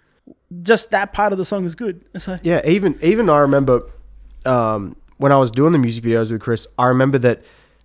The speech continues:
Speaker 2: the record label would always be so focused on short form content. Like, even a few years ago, they were still like,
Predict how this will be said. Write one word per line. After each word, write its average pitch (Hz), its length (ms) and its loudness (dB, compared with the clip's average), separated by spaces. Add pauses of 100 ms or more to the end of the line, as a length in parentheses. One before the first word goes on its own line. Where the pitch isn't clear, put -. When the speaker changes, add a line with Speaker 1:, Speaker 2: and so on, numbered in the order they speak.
Speaker 2:
the 123 360 4
record 147 320 2
label 131 240 2
would 120 160 0 (200)
always 147 320 0
be 123 140 -6
so 139 360 0
focused 127 540 -2
on 120 120 0
short 117 340 0
form 113 220 0
content. 117 640 -4
Like, 117 140 -2
even 139 240 2
a 110 40 0
few 127 160 -4
years 131 280 0
ago, 120 160 0
they 113 100 -2
were 113 100 0
still 143 300 0
like, 120 280 0